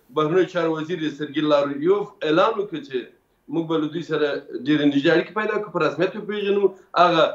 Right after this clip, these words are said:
چارواکي چې په تور لیست کې دي، هغه به له لیسته باسو. خو بیا هم غواړي دا لړۍ ثابته کړي. تاسو به وګورئ، له کوم اطمینان چې د افغانستان اسلامي امارت ورکړی، دا به پاکستان او داسې نور هیوادونه، د چین شاوخوا،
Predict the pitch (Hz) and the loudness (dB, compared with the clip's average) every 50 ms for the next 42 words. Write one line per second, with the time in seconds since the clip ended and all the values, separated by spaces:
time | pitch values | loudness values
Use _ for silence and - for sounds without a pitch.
0 | - _ _ _ - 165 151 151 165 180 175 175 - - 165 151 - - 180 185 | -4 _ _ _ -4 -2 -2 0 0 -2 -2 -4 -6 -12 -16 -16 -12 -8 -6 -4
1 | 180 196 190 - 202 185 170 160 156 156 151 151 151 175 208 208 208 202 185 190 | -4 -4 -4 -4 -6 -6 -6 -6 -6 -6 -6 -6 -6 -6 -8 -8 -8 -6 -4 -2
2 | 196 196 196 - 190 190 185 - _ _ _ _ _ _ - 190 175 156 220 247 | -4 -4 -4 -4 -4 -4 -4 -4 _ _ _ _ _ _ -4 -4 -2 0 2 2
3 | 233 220 226 240 240 - - - _ _ - - 160 214 220 202 190 180 165 180 | 2 2 2 0 -2 -4 -6 -12 _ _ -16 -8 -4 -2 -2 0 -2 -2 -2 -2
4 | 170 170 175 175 185 208 220 220 214 - - - - - 180 165 160 165 233 - | -2 -2 -2 -2 -2 -4 -6 -8 -12 -16 -18 -20 -12 -8 -6 -6 -4 -4 -6 -8
5 | - 160 147 - 120 123 165 - - _ _ _ - 196 208 202 - 190 190 190 | -8 -10 -10 -10 -8 -10 -10 -10 -12 _ _ _ 2 4 4 4 2 0 -4 -4
6 | 226 247 233 220 202 175 175 160 156 151 147 - - 226 - 220 - - 185 196 | -6 -6 -6 -4 -2 -2 -2 0 -2 -2 -4 -6 -10 -10 -8 -8 -4 0 0 0
7 | 208 202 - - 170 147 135 143 - - _ _ _ _ _ _ - 127 127 151 | 0 0 -2 -2 -2 -2 -2 -4 -6 -12 _ _ _ _ _ _ -10 -2 0 2
8 | 147 143 156 160 156 - 196 202 196 185 165 - 175 180 190 208 226 214 196 180 | 2 2 2 -2 -2 -2 0 2 2 2 2 2 0 0 2 2 2 0 0 0
9 | 180 175 175 170 160 160 - 170 160 156 151 175 180 175 170 160 160 - 165 151 | -2 -4 -4 -6 -8 -6 -6 -4 -4 -4 -2 -2 -2 -2 -2 -4 -2 -2 -2 -4
10 | 147 160 165 160 - - 185 175 175 170 160 151 156 156 151 147 147 151 165 190 | -2 -4 -10 -10 -4 -2 0 0 0 0 -2 -2 -2 -2 -4 -4 -4 0 4 4
11 | 196 175 170 165 160 151 147 143 156 156 156 139 - - - - _ _ _ _ | 4 6 4 4 2 2 0 0 0 0 0 0 0 -4 -8 -16 _ _ _ _
12 | - - 147 147 143 139 139 139 - - 214 214 185 - 190 175 175 170 165 165 | -4 -2 0 0 2 0 0 -2 -4 -6 -6 -6 -2 0 2 4 4 4 2 2
13 | 165 160 | 2 2